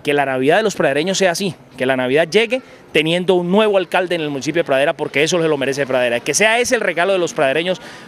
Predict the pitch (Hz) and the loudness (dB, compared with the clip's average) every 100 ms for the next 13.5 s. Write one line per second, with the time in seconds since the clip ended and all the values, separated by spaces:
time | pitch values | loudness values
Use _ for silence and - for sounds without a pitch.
0 | - - 156 151 147 143 135 117 - 151 | -6 2 2 2 0 0 -2 -4 -2 0
1 | 151 175 180 185 - - - - 190 180 | 0 0 0 -2 -6 -14 -20 -6 -2 0
2 | 170 165 156 139 113 95 - - - - | 0 2 2 0 -4 -8 -12 -18 -16 -14
3 | - - - 151 151 180 180 175 175 151 | -12 -12 -4 -2 0 2 2 0 -2 -2
4 | 139 175 180 185 180 175 175 170 147 135 | -2 0 2 2 2 2 2 2 4 2
5 | 131 131 131 170 180 175 151 147 131 135 | -2 -2 0 0 0 -2 -2 -4 -6 -4
6 | 135 120 123 117 - 147 131 139 135 131 | -2 -2 -4 -4 -2 -2 -2 -4 -2 -2
7 | 165 156 156 160 180 160 185 - - - | -2 0 0 2 0 -2 -4 -14 -18 -20
8 | - - - 156 185 196 185 165 147 160 | -20 -16 -6 -2 2 2 0 -2 -4 -2
9 | 160 185 160 165 208 123 - - 151 151 | 0 0 0 0 0 -2 -10 -6 -4 0
10 | 208 208 233 240 185 165 - - 226 202 | 0 2 0 2 2 0 -2 0 2 2
11 | 165 - 156 143 190 208 208 185 170 156 | 0 -2 -2 -2 0 2 2 2 2 0
12 | 143 156 151 147 139 156 202 220 202 165 | 0 -2 -2 -2 -2 0 0 2 0 0
13 | 143 143 185 160 147 | -2 0 0 2 -4